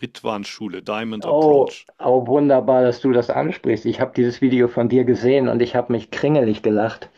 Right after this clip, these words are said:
Speaker 2: als du sagt-,
Speaker 1: <laughs>
Speaker 2: als du, als du sagtest, die, die um Ermäßigung fragen, beschweren sich danach, dass die Paprika doch, äh, doch, äh, so gelb ist oder dass ja ich vegan bin. Das,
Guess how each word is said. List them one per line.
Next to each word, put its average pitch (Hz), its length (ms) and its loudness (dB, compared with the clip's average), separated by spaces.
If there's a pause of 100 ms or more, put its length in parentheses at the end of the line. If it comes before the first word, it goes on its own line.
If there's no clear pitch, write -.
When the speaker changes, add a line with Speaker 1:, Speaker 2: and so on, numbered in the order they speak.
(400)
Speaker 2:
als 113 240 -2
du - 80 2
sagt-, 170 400 0
Speaker 1:
<laughs> - 0 -
Speaker 2:
als 123 240 0
du, 135 100 2 (100)
als 127 260 -2
du 131 120 -2
sagtest, 127 600 0
die, 139 180 2
die 131 300 2 (220)
um 127 160 0
Ermäßigung 127 640 2
fragen, 123 600 0 (300)
beschweren 127 540 2
sich 120 140 -2
danach, 120 420 2
dass 127 180 0
die 131 120 2
Paprika 123 680 -2
doch, 120 220 0
äh, 117 240 -4
doch, 120 240 -4
äh, 117 420 0
so 117 180 -2
gelb 135 300 2
ist 113 240 -2
oder 107 320 -2 (460)
dass 117 180 0
ja 110 160 2
ich - 220 -4
vegan 120 480 2
bin. 101 280 0 (440)
Das, 139 340 -2